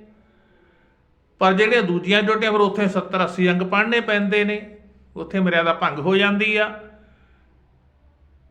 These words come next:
ਮੈਂ ਫੇਰ ਕਹੂੰਗਾ ਵੀ ਇਹ ਪਾਠ ਕਰਾਉਣ ਦਾ ਨਾ ਕਰਨ ਵਾਲਿਆਂ ਨੂੰ ਫਾਇਦਾ, ਨਾ ਕਰਾਉਣ ਵਾਲਿਆਂ ਨੂੰ ਫਾਇਦਾ। ਜੇ ਬਹੱਤਰ ਘੰਟੇ 'ਚ ਪਾਠੀ, ਮੈਂ ਹੁਣ ਸਾਢੇ ਚਾਰ ਸੌ ਪਾਠ ਐਸਾ ਕੀਤਾ,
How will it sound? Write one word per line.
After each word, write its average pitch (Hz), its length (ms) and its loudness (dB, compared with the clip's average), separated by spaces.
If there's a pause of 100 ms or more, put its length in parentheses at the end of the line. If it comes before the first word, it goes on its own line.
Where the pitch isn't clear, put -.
(140)
ਮੈਂ 202 240 2
ਫੇਰ 240 420 2
ਕਹੂੰਗਾ 226 360 2
ਵੀ 226 180 0
ਇਹ 220 140 4
ਪਾਠ 190 380 0
ਕਰਾਉਣ 190 340 -2
ਦਾ 202 120 2
ਨਾ 185 260 4
ਕਰਨ 180 340 0
ਵਾਲਿਆਂ 175 320 2
ਨੂੰ 180 100 2
ਫਾਇਦਾ, 185 560 2
ਨਾ 185 280 2
ਕਰਾਉਣ 165 360 -2
ਵਾਲਿਆਂ 143 260 -2
ਨੂੰ 135 100 -8
ਫਾਇਦਾ। 107 400 -8 (1700)
ਜੇ 220 200 2
ਬਹੱਤਰ 233 520 0
ਘੰਟੇ 214 320 0
'ਚ 208 80 -6
ਪਾਠੀ, 208 420 -2
ਮੈਂ 196 260 4
ਹੁਣ 202 140 0
ਸਾਢੇ 220 480 0
ਚਾਰ 190 320 0
ਸੌ 208 160 -2
ਪਾਠ 190 320 2
ਐਸਾ 190 340 2
ਕੀਤਾ, 190 760 0